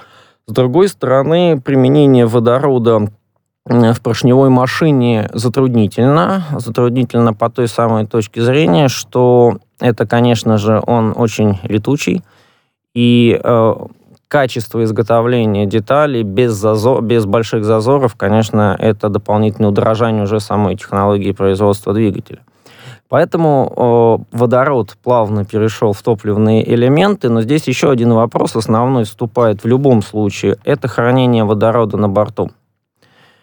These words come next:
И здесь два пути. Первый путь — это газобаллонное оборудование, второй путь — это наноячеистые структуры,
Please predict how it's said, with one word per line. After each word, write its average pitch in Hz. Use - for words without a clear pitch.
И 127
здесь 143
два 123
пути. 127
Первый 123
путь — 113
это 117
газобаллонное 113
оборудование, 156
второй 139
путь — 151
это 117
наноячеистые 117
структуры, 107